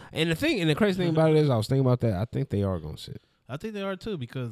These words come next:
Speaker 2: the newer people, they not worried about tens.
Speaker 1: Yeah, 'cause, uh, w-, what was that? The Orlando set.
Speaker 2: True.
Speaker 1: You know what I mean? So, I, I hope they do.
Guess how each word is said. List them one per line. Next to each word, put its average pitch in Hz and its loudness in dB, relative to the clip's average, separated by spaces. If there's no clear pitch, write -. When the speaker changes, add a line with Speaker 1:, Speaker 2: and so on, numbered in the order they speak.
Speaker 2:
the 110 -12
newer 175 -14
people, 190 -14
they 143 -10
not 180 -12
worried 139 -10
about 104 -10
tens. 101 -12
Speaker 1:
Yeah, 101 -4
'cause, 107 0
uh, 101 -4
w-, 95 -14
what 95 -4
was 107 0
that? 95 -4
The 80 -4
Orlando 107 -2
set. 95 -2
Speaker 2:
True. 101 -14
Speaker 1:
You 90 -6
know 101 -2
what 98 -2
I - -4
mean? 98 -4
So, 90 -6
I, 104 -4
I - 2
hope 214 10
they 247 6
do. 285 0